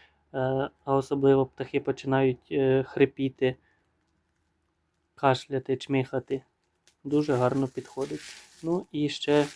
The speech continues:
цієї фірми також є Vita Prime. Дуже гарний вітамінчик, який також дуже гарно працює.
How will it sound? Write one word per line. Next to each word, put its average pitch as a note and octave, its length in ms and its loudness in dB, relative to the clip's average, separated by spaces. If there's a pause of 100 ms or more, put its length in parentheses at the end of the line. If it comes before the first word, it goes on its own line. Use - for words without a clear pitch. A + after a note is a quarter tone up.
(240)
цієї C3+ 400 4
фірми D3+ 400 -2
також C3 460 -4
є C3 200 2
Vita C3+ 360 -2
Prime. A#2+ 440 -4
Дуже B2+ 240 0
гарний B2 340 2
вітамінчик, E3 600 -4
який D3 240 -6
також C#3 340 0
дуже C#3 260 2
гарно B2+ 340 0
працює. - 480 -12